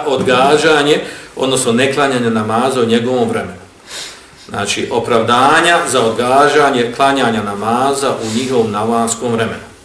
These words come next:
Takvih opravdanja imamo više, spomenut ćemo, samo ćemo nabrajati brzo. E, prvi razlog je, e, da čovjek prespava,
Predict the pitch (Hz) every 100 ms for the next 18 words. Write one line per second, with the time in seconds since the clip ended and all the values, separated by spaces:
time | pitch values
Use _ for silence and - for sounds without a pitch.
0 | - - - - - - - - 127 127
1 | 113 110 113 120 135 117 127 120 101 101
2 | 135 - 135 - 127 139 135 101 - 117
3 | 110 101 92 90 107 - - 120 131 151
4 | 151 - - - - 113 113 147 147 135
5 | 123 135 147 151 147 147 165 - - -
6 | - - 123 104 98 92 90 - - -
7 | - 117 113 123 110 - 107 - 139 131
8 | 131 131